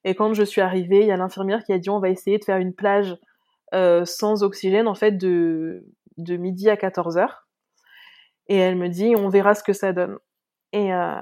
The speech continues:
et en fait, elle lui a plus jamais remis. Tu vois. Et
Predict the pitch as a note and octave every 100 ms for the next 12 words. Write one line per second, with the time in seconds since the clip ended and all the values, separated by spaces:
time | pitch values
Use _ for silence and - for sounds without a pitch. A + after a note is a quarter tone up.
0 | - F#3+ F3+ F3 G3+ F#3+ F3 E3+ - F#3
1 | F3+ F3 F3 F3 - _ _ _ _ _
2 | _ _ _ _ - F3+ E3+ - _ _
3 | _ _ _ _ _ - F#3 F#3 F3+ F3+